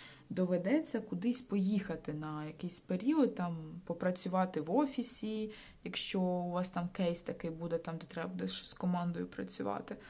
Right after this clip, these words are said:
Тобто це також опціонально, можливо, буде пов'язано з вашою роботою,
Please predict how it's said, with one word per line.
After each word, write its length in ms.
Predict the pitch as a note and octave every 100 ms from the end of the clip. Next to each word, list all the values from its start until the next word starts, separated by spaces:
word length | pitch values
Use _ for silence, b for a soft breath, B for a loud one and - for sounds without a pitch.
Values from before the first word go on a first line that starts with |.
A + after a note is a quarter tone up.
| B B B -
Тобто 160 | G3 F#3+
це 200 | F#3 G3+
також 360 | G3+ F#3 F3
опціонально, 800 | E3+ F#3 - A#3+ A#3 C4+ E4+ D#4+
можливо, 520 | C4 A#3 A#3 B3 G3+ F3+
буде 240 | F3 F3+
пов'язано 600 | - F#3 F#3+ F#3 F#3 F#3+
з 60 | F#3+
вашою 420 | G3 G3 A3+ A#3
роботою, 640 | B3 C#4+ F#4 - C#4+ B3